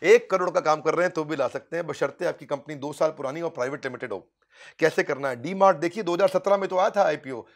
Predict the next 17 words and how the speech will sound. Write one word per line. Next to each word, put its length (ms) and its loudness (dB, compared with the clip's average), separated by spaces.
आज 200 4
एक 180 -2
लाख 260 2
करोड़ 200 -2
से 80 -6
ऊपर 320 -4
की 120 -12
कंपनी 320 -8
हो 100 -10
गई, 160 -12
पाँच 280 6
गुना 240 2
ग्रो 200 -2
कर 140 -6
गई 140 -6
ये 100 -6
कंपनी 380 -10